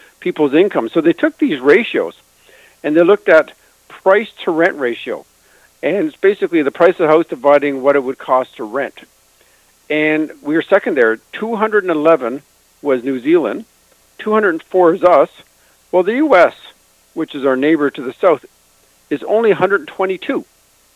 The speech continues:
Uh, price to income ratio, hundred and sixty-six was New Zealand. We're a hundred and fifty-three. U S was ninety-four. The real price growth, how much the houses have grown,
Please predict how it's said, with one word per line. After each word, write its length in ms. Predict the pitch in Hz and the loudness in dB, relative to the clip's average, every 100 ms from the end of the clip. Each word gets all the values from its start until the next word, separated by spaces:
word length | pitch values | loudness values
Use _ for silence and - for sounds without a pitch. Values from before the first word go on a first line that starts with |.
| _ _ _ _ _ _ _ _ _ _ | _ _ _ _ _ _ _ _ _ _
Uh, 140 | 127 151 | -8 -8
price 320 | - 214 226 | 0 0 2
to 200 | 226 - | -2 -4
income 320 | 233 254 240 151 | -4 -2 -2 0
ratio, 480 | 139 - 117 80 - _ _ _ _ | -2 -4 -10 -12 -16 _ _ _ _
hundred 240 | 170 196 | -2 0
and 120 | 196 - | 0 -2
sixty-six 600 | 202 - 185 - 208 - | -8 -6 -8 -6 -6 -6
was 160 | 165 | -4
New 160 | 165 156 | -2 0
Zealand. 300 | 180 196 135 | 2 2 2
We're 160 | 185 190 | 4 4
a 40 | |
hundred 320 | - 180 196 | 2 -2 -2
and 80 | - | -4
fifty-three. 840 | - 196 - 170 - 190 214 101 - _ _ _ _ _ _ _ | -4 -4 -6 -18 -6 -2 0 -2 -14 _ _ _ _ _ _ _
U 260 | 135 156 180 | 0 4 6
S 140 | 240 - _ _ _ _ _ _ _ - | 4 0 _ _ _ _ _ _ _ -2
was 200 | 170 135 | 0 0
ninety-four. 720 | 143 170 170 - 185 143 - _ _ _ _ _ _ _ _ _ _ _ _ _ _ _ - | 0 0 -2 -4 -2 -2 -4 _ _ _ _ _ _ _ _ _ _ _ _ _ _ _ -8
The 80 | 143 | 2
real 240 | 190 214 | 6 6
price 420 | - - 208 220 | 4 0 0 0
growth, 280 | - 139 113 | -2 -2 -2
how 100 | 160 | -4
much 180 | 185 - | -6 -6
the 100 | 151 | -2
houses 360 | 160 170 156 | -2 -2 -2
have 120 | 156 - | -4 -4
grown, 520 | 147 165 165 113 | -4 -2 -2 -4